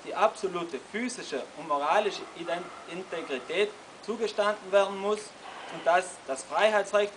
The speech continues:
ohne gegenteiligen Richterspruch garantiert werden muss. Die Richter schreiben weiter, sich gruppenmäßig dem Nationalsozialismus und Faschismus, dem Vernichtungsprogramm gegen die Juden, der Unterdrückung des Individuums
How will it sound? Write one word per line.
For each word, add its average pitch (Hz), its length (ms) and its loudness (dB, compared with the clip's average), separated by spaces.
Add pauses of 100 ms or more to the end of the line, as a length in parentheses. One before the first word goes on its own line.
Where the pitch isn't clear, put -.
(120)
ohne 196 240 2
gegenteiligen 165 760 2
Richterspruch 190 640 -2 (280)
garantiert 170 600 2
werden 127 260 4
muss. 113 180 -10 (1600)
Die 143 80 -2
Richter 202 360 0
schreiben 185 380 2
weiter, 175 380 2 (1080)
sich 190 220 -4
gruppenmäßig 180 640 0
dem 165 180 -4
Nationalsozialismus 175 1400 -2
und 151 100 -10
Faschismus, 151 640 -2 (640)
dem 170 120 -4
Vernichtungsprogramm 180 920 0
gegen 170 220 -6
die 139 80 -8
Juden, 226 420 -4 (420)
der 170 120 -2
Unterdrückung 196 640 0
des 156 180 -8
Individuums 202 840 0